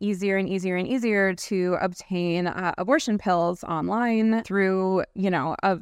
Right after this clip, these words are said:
a variety of ways. Individual doctors in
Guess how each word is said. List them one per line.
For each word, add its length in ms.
a 80
variety 520
of 140
ways. 540
Individual 500
doctors 600
in 500